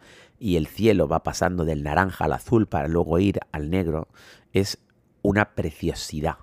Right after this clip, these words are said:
porque todos los edificios se van iluminando poco a poco, también las luces de los coches en la parte de abajo, y pude hacer alguna foto muy bonita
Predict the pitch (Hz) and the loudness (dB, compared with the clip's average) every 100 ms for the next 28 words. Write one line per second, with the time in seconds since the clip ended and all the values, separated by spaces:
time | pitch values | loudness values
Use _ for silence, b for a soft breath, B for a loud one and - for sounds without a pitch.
0 | _ - - 76 - - 92 85 82 82 | _ -16 -12 -12 -8 -2 0 2 0 -2
1 | 90 85 87 76 - 82 85 85 87 82 | -4 -6 -6 -8 -6 -6 -4 -4 -4 -4
2 | - 92 85 - 98 - 87 - B B | -4 -2 -2 0 -2 -2 -8 -8 B B
3 | B - 80 101 92 80 87 78 76 69 | B -4 2 2 2 0 -2 -2 -4 -2
4 | - 101 82 - 76 - 73 82 80 95 | -2 -2 -4 -8 -8 -6 -4 -2 0 0
5 | 92 90 - - - 95 87 87 80 78 | -2 -4 -8 -14 -4 -2 0 -2 -2 -4
6 | 76 - 80 82 80 80 78 78 90 | -6 -4 -4 -4 -4 -4 -6 -6 -8